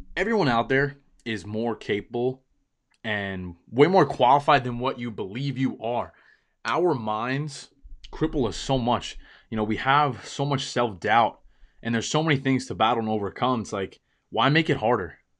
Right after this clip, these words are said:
you know? And obviously, I'm not perfect. I'm a regular ass dude. I don't know it all,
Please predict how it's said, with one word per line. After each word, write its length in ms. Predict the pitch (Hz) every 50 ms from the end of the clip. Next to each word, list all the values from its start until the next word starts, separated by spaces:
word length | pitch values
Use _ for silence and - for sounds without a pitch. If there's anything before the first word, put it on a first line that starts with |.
| _ -
you 160 | 110 101 98
know? 260 | 95 95 101 113 113 - _ - - - - _ _ _
And 420 | - 110 110 110 107 107 104 110 - _ _ _ _ _ _ _ - -
obviously, 400 | - 156 180 170 147 - - 143
I'm 100 | 127 120
not 220 | 120 117 110 104 -
perfect. 400 | - 101 95 120 127 127 - - _ _ _ _ -
I'm 120 | 107 107
a 60 | 104
regular 380 | 98 107 113 117 117 110 113 104
ass 260 | 101 101 104 101 -
dude. 360 | - 98 95 104 117 131 - _ _ _ _ _ _ _ _ _ _ _ -
I 80 | - 131
don't 180 | 147 143 120
know 200 | 101 95 92 90
it 80 | 92 92
all, 320 | 90 92 110 135 135 _